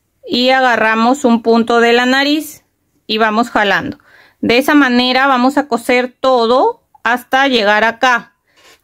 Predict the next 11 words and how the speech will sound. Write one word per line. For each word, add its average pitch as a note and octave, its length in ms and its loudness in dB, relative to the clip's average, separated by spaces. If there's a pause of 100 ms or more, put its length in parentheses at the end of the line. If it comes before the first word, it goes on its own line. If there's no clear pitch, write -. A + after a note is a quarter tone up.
(380)
Antes B3 420 2
de C#4+ 140 4
llegar A3+ 560 0 (160)
dejan A#3 320 0
un B3+ 120 4
espacio, B3+ 880 0 (160)
lo A3 220 2
rellenan A3+ 680 2
bien, C4 460 0 (180)
la A3 200 0
nariz, C4+ 520 -2